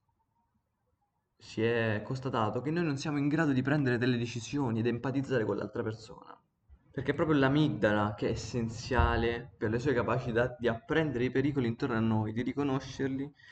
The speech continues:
e preparare l'organismo a una risposta adeguata. Ad esempio, combatti o scappa, no? Quando nell'era primitiva, no? Incrociavamo una tigre, dovevamo essere in grado, in grado subitissimamente di individuare se quello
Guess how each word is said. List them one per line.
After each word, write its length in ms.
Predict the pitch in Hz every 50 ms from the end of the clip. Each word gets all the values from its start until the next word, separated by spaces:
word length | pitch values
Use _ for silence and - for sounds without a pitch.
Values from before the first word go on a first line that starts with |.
| - - - - -
e 160 | - 120 123
preparare 520 | 127 131 131 127 117 123 127 143 147 131 120
l'organismo 800 | 113 113 123 127 120 110 135 135 131 123 117 110 107 113 120 117
a 40 | 120
una 120 | 123 123
risposta 440 | 120 127 127 - - 147 - - 123
adeguata. 400 | 120 123 120 120 95 98 101 98
Ad 80 | 110
esempio, 380 | 127 131 131 139 127 127 131 127
combatti 380 | 127 139 131 120 123 123 - 104
o 40 |
scappa, 420 | 95 - - - 95 - - - 107
no? 240 | 104 101 101 101 -
Quando 540 | - 104 104 104 107 104 101 101 98 98 - - _ _
nell'era 380 | - - - 76 - 90 107 104
primitiva, 560 | - 120 110 107 113 110 117 120 123 117 95
no? 420 | - - - 101 110 - - - - - - - - - - _
Incrociavamo 760 | - 120 110 110 127 117 110 110 117 117 131 135 131 120 117
una 140 | 120 120 127
tigre, 640 | 131 156 156 147 135 127 127 120 120 127 127 - -
dovevamo 340 | 131 131 139 131 135 135 131
essere 380 | 135 143 139 - - 143 135
in 120 | 131 131 131
grado, 760 | 139 165 165 151 135 135 127 117 107 - - - - - _ _ _ _ _ _ _ _ _ _ _ _ _ _ _ _ _ _ _ _ _ _ _ _ _ _ _ _ _ _ - -
in 200 | - 151 151 151
grado 360 | 156 170 180 180 170 147 147
subitissimamente 1400 | 143 - - 175 151 147 170 156 143 165 151 - - 151 165 165 165 170 175 180 165 143 135 131 - - - 123
di 120 | 139 139 139
individuare 680 | 143 143 139 139 139 143 143 139 135 131 131 - 135
se 240 | - - 131 131 -
quello 680 | - - 104 95 82 76 80 87 80 - - - _